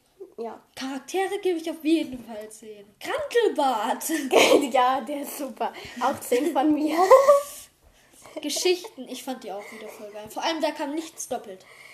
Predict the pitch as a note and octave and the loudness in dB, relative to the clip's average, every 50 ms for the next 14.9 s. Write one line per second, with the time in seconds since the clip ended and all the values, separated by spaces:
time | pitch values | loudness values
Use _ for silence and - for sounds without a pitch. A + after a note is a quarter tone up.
0 | - A#3+ G#3+ G#3 G3+ C#4+ D4+ C4+ A#3 - - - - - - C4 C#4 D4+ D4+ - | -20 -18 -16 -12 -4 0 0 0 0 -2 -6 -12 -10 -2 0 2 2 2 0 -4
1 | C4 - G#3 G#3 A3 - A3+ A3 - - A3+ G#3 G#3 - _ - - B3+ - B3+ | -8 -8 -8 -8 -8 -8 -12 -16 -12 -10 -10 -10 -10 -12 _ -20 -20 -16 -14 -16
2 | A#3 - - G#3 G3+ G#3 - _ _ _ _ - D4 D4+ D4+ - C4 - E4 D4 | -16 -16 -16 -20 -20 -20 -20 _ _ _ _ -4 -4 -4 -4 -8 -10 -8 -4 0
3 | D#4 E4 F4+ F#4+ G4 F#4 - F4 D#4+ D#4 D4+ E4 D#4 D#4+ D#4 - C4+ B3+ B3+ C4+ | 2 2 2 2 0 -2 -2 -2 -2 0 -2 -4 -6 -6 -4 -2 -2 -2 0 2
4 | B3+ B3+ D4 D#4+ D4 D#4 D4+ C#4 C#4 C#4 D4 D#4+ F4+ F4+ - - D4+ D4+ C#4+ D4 | 2 2 0 0 -2 -2 -2 -2 0 0 0 0 0 0 -2 -4 -4 -4 -4 -4
5 | D4 C#4 C#4 - - - D4 D4+ C#4+ - - - _ _ _ _ - C4+ C#4 - | -6 -6 -6 -8 -10 -8 -8 -8 -8 -10 -14 -18 _ _ _ _ -10 -8 -6 -4
6 | B3 C#4 C#4+ C#4+ C4+ B3 B3 B3+ C4+ C#4 - - C4 C4+ C4+ C4+ C#4 B3+ - - | -2 -2 -2 -2 -2 -2 -2 0 0 -2 -2 -4 -4 -4 -4 -2 -2 -2 -2 -4
7 | - - - - _ - - - _ _ - A#3+ A#3+ B3 B3 A#3+ A#3 A#3 A3 A#3 | -4 -6 -8 -12 _ -18 -18 -18 _ _ -10 -8 -6 -6 -6 -4 -6 -6 -8 -8
8 | - - A#3 A3+ - - A#3+ A3+ G#3 G3+ - - - - _ _ - - B3+ B3+ | -8 -8 -8 -6 -4 -4 -4 -4 -4 -6 -10 -12 -14 -16 _ _ -10 -8 -4 -4
9 | C4 C4 - A#3+ G#3+ A3+ B3 - - - C#4+ D4+ - - C#4+ C4 B3 A#3+ - G3+ | -4 -4 -2 -4 -4 -6 -6 -10 -14 -18 -16 -12 -4 0 0 0 0 0 -2 -4
10 | F#3+ D#3+ - - - C4 C4 C4 C4 B3+ B3+ B3+ - D4 C4+ C4+ C4 - D4 E4 | -4 -4 -6 -10 -16 -14 -10 -8 -8 -8 -8 -6 -4 -2 -2 -2 -2 0 0 0
11 | D#4+ - - B3 B3+ B3+ - C4+ C4 D4+ - - A3 G#3+ C#4 A#3+ B3 A#3 A#3+ A#3 | 0 0 0 -2 -4 0 0 2 2 2 0 0 -2 -2 -2 -4 -6 -8 -8 -8
12 | A#3+ B3 A#3+ B3 B3+ - - - - - - _ - - C#4 C#4+ C4 - G#3 G#3 | -6 -6 -6 -6 -8 -12 -20 -20 -20 -20 -20 _ -16 -16 -16 -14 -14 -14 -16 -14
13 | - A3+ A3+ A#3 A#3 - - - D#4 E4 G4 - _ _ _ _ _ _ _ _ | -16 -18 -18 -18 -18 -18 -16 -14 -12 -12 -14 -16 _ _ _ _ _ _ _ _
14 | _ _ _ _ _ _ _ _ _ _ _ B3 C4 C4 B3+ - - | _ _ _ _ _ _ _ _ _ _ _ -14 -14 -14 -14 -16 -20